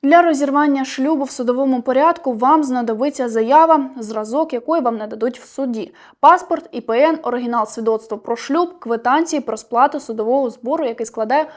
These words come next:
одна тисяча сімдесят три гривні шістдесят копійок. Потрібен саме оригінал свідоцтва про шлюб. Якщо ви його втратили, через додаток Дія можна зробити його копію.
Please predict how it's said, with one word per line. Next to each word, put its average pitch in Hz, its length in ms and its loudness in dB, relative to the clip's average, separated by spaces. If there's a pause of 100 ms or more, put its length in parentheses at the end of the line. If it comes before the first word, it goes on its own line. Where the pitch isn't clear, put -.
(140)
одна 233 240 0
тисяча 294 420 -4
сімдесят 226 500 -4
три 220 140 -10
гривні 320 500 -2 (100)
шістдесят 294 560 -4
копійок. 226 500 -10 (240)
Потрібен 330 380 0
саме 285 380 0
оригінал 269 520 2
свідоцтва 220 580 -4
про 226 160 -10
шлюб. 302 460 -2
Якщо 262 480 -2
ви 330 120 -2
його 247 140 -2
втратили, 302 560 0
через 294 440 -2
додаток 226 460 -2
Дія 330 240 -2
можна 277 400 -2
зробити 226 400 -6
його 240 220 -4
копію. - 440 -8